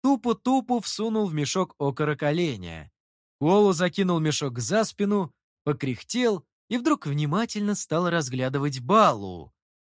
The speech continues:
Молодая женщина смутилась и стала медленно пятиться к кустам.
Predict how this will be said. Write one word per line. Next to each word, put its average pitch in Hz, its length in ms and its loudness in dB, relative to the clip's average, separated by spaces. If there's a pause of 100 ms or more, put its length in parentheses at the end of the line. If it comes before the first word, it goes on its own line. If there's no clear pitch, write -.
(100)
Молодая 147 440 2
женщина 151 520 -2
смутилась 202 760 -2 (300)
и 180 80 -4
стала 240 460 0
медленно 214 600 0
пятиться 139 600 -4
к - 60 -16
кустам. 123 720 -2